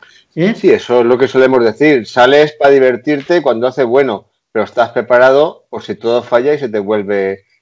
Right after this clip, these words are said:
Speaker 2: y se te vuelve malo para superar las, las situaciones.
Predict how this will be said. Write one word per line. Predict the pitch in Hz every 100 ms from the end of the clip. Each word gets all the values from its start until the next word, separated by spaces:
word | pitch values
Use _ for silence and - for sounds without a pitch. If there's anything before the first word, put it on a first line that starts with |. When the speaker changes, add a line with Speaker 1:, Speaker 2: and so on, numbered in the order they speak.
| _
Speaker 2:
y | -
se | 110
te | 104
vuelve | 107 107
malo | 98 131 110 87
para | 101 98
superar | - 95 98 104
las, | 110 104 101 -
las | 107 -
situaciones. | 208 90 - 131 104 95